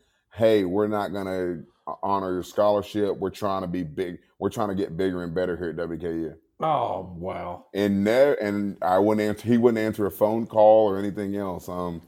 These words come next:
Speaker 1: I've since talked to Bobby, and we've talked, and we're, I'm not gonna say we're cool, but, you know, we've gotten over that. But <laughs>
Speaker 2: Is any, is anyone cool with Bobby Petrino?
Speaker 1: That's, <laughs> I don't, I don't know many.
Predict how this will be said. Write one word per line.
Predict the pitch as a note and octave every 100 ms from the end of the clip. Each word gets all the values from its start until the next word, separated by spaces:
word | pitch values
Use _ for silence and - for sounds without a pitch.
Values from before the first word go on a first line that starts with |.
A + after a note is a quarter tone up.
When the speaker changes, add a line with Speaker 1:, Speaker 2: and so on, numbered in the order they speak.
| _ _ _ - - -
Speaker 1:
I've | C3 B2+ -
since | D3 B2 -
talked | B2 G#2 -
to |
Bobby, | F#2 F#2 F#2 G2+ F#2+
and | F2+ F2+
we've | F#2 -
talked, | G2+ F#2 F#2 -
and | E2+ F2
we're, | F2+ E2
I'm | D2+ -
not | - F#2 G2
gonna | F2
say | G2+
we're | F2 E2+
cool, | - F#2+ F#2
but, | F2+ D2
you | F2
know, | F2 E2
we've | F2+
gotten | F#2 F2+ F2
over | E2
that. | E2 E2+ F2+ -
But | E2+ E2+ C3+
<laughs> | - -
Speaker 2:
Is | F#2
any, | G#2 G#2
is | - G#2+ G2
anyone | G2+ G2 G2+ F#2
cool | G2+ F#2+
with | F#2
Bobby | F#2 F#2+
Petrino? | F#2 E2 G2+ G2+
Speaker 1:
That's, | G#2 G#2 - - - - -
<laughs> | _ -
I | G2 F#2
don't, | F#2+ F#2+ -
I | F#2
don't | G#2 G2+
know | G2+ G#2
many. | G2+ G2+ F2+ E2